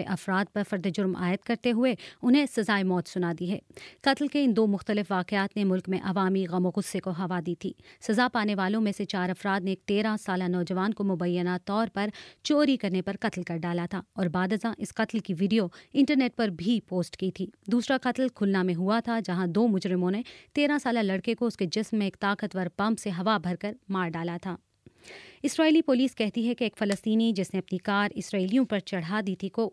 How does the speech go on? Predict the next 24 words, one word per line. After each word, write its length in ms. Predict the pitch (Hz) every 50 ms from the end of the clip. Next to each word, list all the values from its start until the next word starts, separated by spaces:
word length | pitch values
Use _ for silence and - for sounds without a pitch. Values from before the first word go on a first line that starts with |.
| _ -
انہوں 260 | 185 175 214 277 277
نے 80 | 220 202 -
فائرنگ 260 | 196 185 180 185 180
کر 100 | - 180
کے 160 | 165 - 190 170 185
ہلاک 280 | 220 220 196 180 - -
کر 100 | 175 165
ڈالا 320 | 160 170 170 175 170 175
ہے۔ 100 | 196 - - - - - - - - -
مقبوضہ 340 | 277 269 - 277 277 - 285 247
غرب 200 | 254 233 196 240 - -
اردن 360 | 196 196 180 226 233 233 233
میں 180 | 208 214 214
پیش 300 | 208 - 202 185 185 -
آنے 180 | 202 190 190 185
والے 200 | 180 185 185 185
اس 80 | 190 - -
واقعے 380 | 190 180 185 185 - 240 233
میں 140 | 208 196 202
چار 280 | - - 220 190 185 180
اسرائیلی 460 | 180 170 - 190 185 185 185 190 202
زخمی 340 | 175 208 190 - - 190 175
ہوئے 220 | 170 185 180 180
ہیں۔ 140 | 175 180